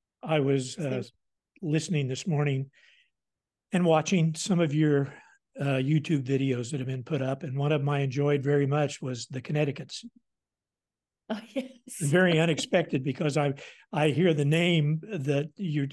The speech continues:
Speaker 1: going to tell a story about the Connecticut's, and I'm expecting something about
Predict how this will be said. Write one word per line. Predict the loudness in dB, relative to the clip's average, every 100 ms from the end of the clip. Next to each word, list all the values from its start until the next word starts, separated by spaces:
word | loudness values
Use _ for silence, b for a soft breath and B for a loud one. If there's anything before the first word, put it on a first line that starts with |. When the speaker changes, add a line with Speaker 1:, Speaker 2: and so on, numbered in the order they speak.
| -4
Speaker 1:
going | -2 -2
to |
tell | -4 -6
a | -6
story | -2 -2
about | -2 -4
the | -6
Connecticut's, | -4 -2 -2 -4 -10 -8
and | -6
I'm | -6
expecting | -8 -6 -6 -4 -8
something | -6 -6 -6 -4 -4
about | -4 -6